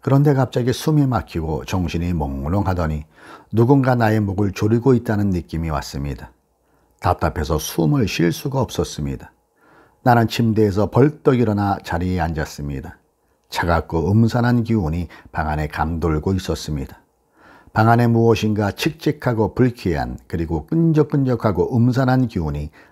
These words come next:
나를 누르고 있었습니다. 나는 방의 온도를 확인해 보았습니다. 온도계 바늘은 적정한 수준을 가리키고 있었습니다. 그러나 나는 차가운 기운에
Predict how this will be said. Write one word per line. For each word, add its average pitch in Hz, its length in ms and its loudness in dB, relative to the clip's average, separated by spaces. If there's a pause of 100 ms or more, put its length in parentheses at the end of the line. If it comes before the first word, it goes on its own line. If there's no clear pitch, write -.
(120)
나를 73 340 -2
누르고 73 380 -4
있었습니다. - 720 -8 (680)
나는 113 280 6
방의 113 240 2
온도를 101 380 0
확인해 92 400 -2
보았습니다. 78 800 -4 (460)
온도계 113 500 4
바늘은 95 500 -2
적정한 120 540 -2
수준을 101 540 -4
가리키고 82 520 -4
있었습니다. 67 720 -8 (840)
그러나 120 460 4
나는 87 260 -2 (280)
차가운 135 580 -2
기운에 80 480 -2